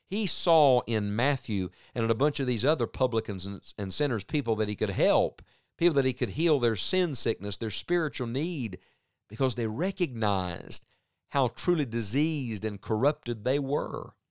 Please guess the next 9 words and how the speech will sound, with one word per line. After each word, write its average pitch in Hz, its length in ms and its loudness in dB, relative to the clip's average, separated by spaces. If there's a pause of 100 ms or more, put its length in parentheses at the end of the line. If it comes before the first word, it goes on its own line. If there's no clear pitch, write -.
(280)
I 120 80 2
think 131 220 0
it's 113 160 -2
interesting, 107 500 -4 (460)
uh, 107 160 -4
that 123 280 2
great, 143 440 4
uh, 110 120 2
chapter - 640 -2